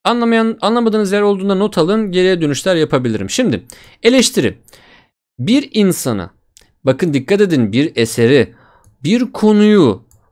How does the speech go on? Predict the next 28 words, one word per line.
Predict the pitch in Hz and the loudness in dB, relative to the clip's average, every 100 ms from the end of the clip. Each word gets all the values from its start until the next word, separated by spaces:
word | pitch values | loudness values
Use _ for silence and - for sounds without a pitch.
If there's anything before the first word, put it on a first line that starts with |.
| - | -6
doğru | 120 123 143 240 | 0 0 0 0
ve | |
yanlış | 240 202 202 240 - | 0 0 0 -2 -2
yanlarını | 185 185 175 165 139 | -2 0 0 0 -2
bulup | 165 240 - | -2 -4 -2
göstermek | 143 - 156 233 214 | -2 -2 -4 -4 -4
amacıyla | 165 135 113 - _ - | -4 -2 -2 -4 _ -4
inceleme | 135 127 135 214 - | -2 0 -2 -2 -4
işine | - 135 196 | -6 -4 -4
eleştiri | 247 214 180 - 123 | -2 -2 -2 -2 -6
denir. | 101 90 - _ _ | -6 -10 -14 _ _
Eleştiri | 170 247 233 - 247 - | -4 -4 -4 -6 -8 -4
olumlu | 190 233 254 | -2 -2 -2
ya | 269 | -2
da | 131 | -2
olumsuz | - 151 170 - 254 - | -2 -4 -4 -6 -8 -2
olabilir. | 156 143 107 101 123 | 0 0 0 -6 -4
Mesela | 262 214 117 87 _ - - - _ | -4 -2 -2 -4 _ -20 -20 -20 _
Fakir | - 247 262 285 196 | -2 -2 0 -4 0
Baykurt'un | 240 269 269 185 - 202 | -2 -2 -4 -4 -4 -8
Kaplumbağalar | - 139 131 202 285 247 180 135 120 | -6 -8 -6 -4 -2 0 0 -2 -2
adlı | 117 110 104 | -4 -2 -4
romanı | 101 95 98 196 220 - _ _ | -4 -6 -6 -6 -8 -20 _ _
yüklendiği | 143 196 220 233 233 226 220 269 | -4 -4 -2 0 2 0 0 0
sosyal | - - 190 - - 254 | -2 -4 -6 -4 -2 -2
görevin | 180 156 135 127 | 0 0 0 -2
üstesinden | 127 - 139 143 165 190 | -6 -8 -8 -4 -2 -2
gelirken | 123 123 220 220 113 120 | 0 0 0 0 -4 -4